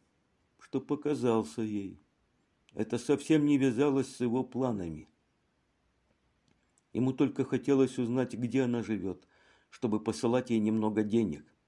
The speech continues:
Он ведь зарабатывал их,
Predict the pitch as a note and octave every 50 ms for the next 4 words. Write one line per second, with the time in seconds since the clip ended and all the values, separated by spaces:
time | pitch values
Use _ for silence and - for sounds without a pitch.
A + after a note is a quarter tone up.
0 | _ _ _ _ _ _ _ _ _ _ _ _ _ _ - A2+ A#2 A2 A#2 A#2+
1 | F#2 F#2+ B2 A#2+ A#2 A#2+ A#2 B2 D#3 D#3 D#3 G#2+ F#2 F#2 - - - - - -
2 | - - _